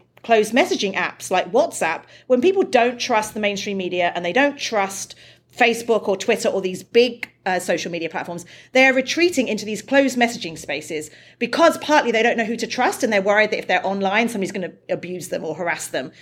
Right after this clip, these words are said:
And so what that means is that as a society, we're kind of becoming smaller, even though we have all this information that we can access. So I think this question of,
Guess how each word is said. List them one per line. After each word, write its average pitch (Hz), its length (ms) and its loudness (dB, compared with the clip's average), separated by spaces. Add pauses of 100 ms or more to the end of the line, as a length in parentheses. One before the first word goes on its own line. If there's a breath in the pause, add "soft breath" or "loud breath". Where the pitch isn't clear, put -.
(280 loud breath)
And 233 100 -2
so 240 160 4
what 277 220 4
that 170 160 0
means 180 260 -4
is 190 140 0
that 190 260 0
as 202 140 0
a 196 60 -4
society, 226 580 2
we're 196 100 -2
kind 196 220 -2
of 190 120 -4 (280 soft breath)
becoming 262 360 4
smaller, 262 440 4
even 233 260 2
though 226 160 4
we 214 120 0
have 247 280 4
all 190 140 2
this 180 180 -4
information 175 480 -6
that 156 100 -8
we 165 60 -8
can - 160 -10
access. - 540 -4 (260 loud breath)
So 262 100 2
I 247 60 6
think 247 200 2
this 247 140 4
question 254 360 0
of, 208 180 0